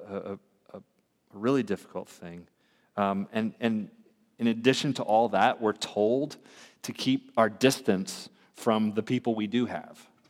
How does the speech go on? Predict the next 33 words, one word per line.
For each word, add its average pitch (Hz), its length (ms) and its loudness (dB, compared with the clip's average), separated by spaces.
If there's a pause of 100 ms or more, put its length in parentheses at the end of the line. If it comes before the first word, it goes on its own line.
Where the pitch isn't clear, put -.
(240)
So - 160 -8
you've 107 200 -4
lost 135 320 2
people, 110 240 0
but 104 160 -4
then 113 160 4
it's 110 180 -2
like, 104 220 0
keep 127 220 0
your 135 100 2
distance 123 340 2
from 107 180 -2
those 110 360 2
that 101 140 -2
you 98 140 -6
love. 95 340 -2 (720)
Um, 104 360 0 (140)
and 117 180 4
then 160 220 4
we've 123 280 0
become, 110 480 0
on 104 180 0
top 135 320 2
of 104 140 0
that, 101 280 2
to - 160 -12
add 104 280 0
to 98 120 -8
that 113 320 4
fun, 95 360 -6
we've 98 220 -4
become 104 400 -4
judgmental 113 800 0